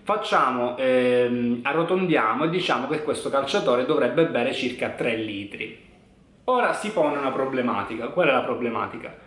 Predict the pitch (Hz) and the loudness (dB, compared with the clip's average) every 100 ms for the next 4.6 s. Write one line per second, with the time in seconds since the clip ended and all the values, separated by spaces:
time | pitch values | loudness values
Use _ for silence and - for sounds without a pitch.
0 | - - - - 226 240 220 165 143 - | -20 -20 -20 0 2 4 4 0 -2 -2
1 | 151 147 208 160 120 123 - 127 120 117 | 0 2 4 4 4 0 -4 -2 0 0
2 | 123 165 117 - - 135 - 147 156 151 | 0 2 0 0 -2 -2 -4 0 2 4
3 | 135 139 135 120 127 - 139 127 120 117 | 2 -2 -4 -6 -6 -2 0 2 2 2
4 | 113 107 110 - - - | -2 -4 -6 -8 -12 -18